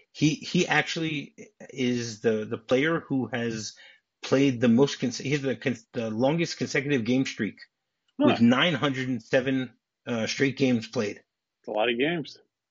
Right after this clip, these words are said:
Speaker 1: Yeah, it really is. Yeah. And, uh, apparently, you know, they ended his streak because the,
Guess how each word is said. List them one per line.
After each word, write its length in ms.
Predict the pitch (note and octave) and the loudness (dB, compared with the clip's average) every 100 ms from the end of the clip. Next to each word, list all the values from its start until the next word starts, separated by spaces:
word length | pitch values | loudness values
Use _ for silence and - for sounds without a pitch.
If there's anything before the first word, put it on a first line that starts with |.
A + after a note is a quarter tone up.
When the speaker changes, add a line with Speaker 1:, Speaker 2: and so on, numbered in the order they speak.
| _ _ _ _ - | _ _ _ _ -6
Speaker 1:
Yeah, 240 | - F#2+ | 0 0
it 80 | F#2+ | 2
really 240 | G#2+ G#2 G#2+ | 2 4 4
is. 180 | - - _ _ _ _ _ _ _ - | 0 -12 _ _ _ _ _ _ _ -8
Yeah. 180 | G2 - _ _ _ _ _ _ _ _ _ _ _ _ B2 | -8 -8 _ _ _ _ _ _ _ _ _ _ _ _ 0
And, 300 | A2+ A2 A2+ | 2 4 4
uh, 380 | A2 G#2+ A2 A2 | 4 2 -2 -4
apparently, 680 | A2+ C#3+ D3 C#3 C3 B2+ - | 0 0 2 0 -2 -4 -14
you 420 | B2 - - C3+ | -20 -18 -8 -2
know, 140 | A2+ | 0
they 200 | G#2 A#2 | 0 -2
ended 240 | B2+ C#3+ A#2+ | 0 -2 -2
his 140 | A#2+ | -4
streak 320 | - D3 B2+ | -2 0 -2
because 340 | - A2+ B2+ G#2 | -2 -2 -2 -2
the, 260 | A2 - | -8 -10